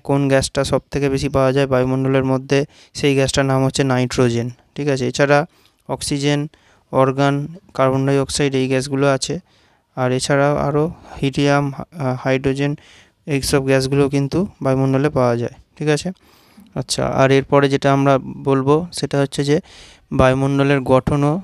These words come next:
স্তরবিন্যাস। বায়ুমণ্ডলের গঠন কীরকম বা বায়ুমণ্ডল কী কী নিয়ে গঠিত সেইটা, ঠিক আছে? তাহলে বায়ুমণ্ডলের গঠন, আহ, বলতে গেলে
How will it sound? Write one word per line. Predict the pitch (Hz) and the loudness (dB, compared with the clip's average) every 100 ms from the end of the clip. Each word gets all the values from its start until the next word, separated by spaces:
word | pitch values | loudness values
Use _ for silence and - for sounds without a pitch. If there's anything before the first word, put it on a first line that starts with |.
| - | -8
স্তরবিন্যাস। | - - 127 127 127 123 120 113 - 135 | -6 0 0 0 -2 -2 -4 -6 -8 -6
বায়ুমণ্ডলের | 131 135 139 143 143 143 | -2 0 0 0 0 0
গঠন | 131 131 147 143 - - - _ | 0 0 0 -2 -6 -20 -20 _
কীরকম | - 139 135 151 151 180 - | -2 0 0 0 -2 -6 -8
বা | 139 131 | 0 2
বায়ুমণ্ডল | 131 131 139 139 143 | 4 2 2 2 0
কী | - 139 | -2 -4
কী | 143 | 0
নিয়ে | 143 139 | 2 2
গঠিত | 131 143 139 151 - _ _ - | 2 0 -2 -2 -4 _ _ -8
সেইটা, | - 139 - 185 - _ - | -2 -2 -2 -6 -10 _ -2
ঠিক | 143 | 2
আছে? | 143 127 | 2 2
তাহলে | 135 131 | 0 0
বায়ুমণ্ডলের | 127 127 135 139 139 143 139 | 4 4 4 2 2 0 0
গঠন, | 135 131 147 147 | 0 2 0 -2
আহ, | - - - _ _ - 151 139 | -6 -20 -20 _ _ -8 -2 -2
বলতে | 131 135 139 139 | 0 -2 0 0
গেলে | 139 | 2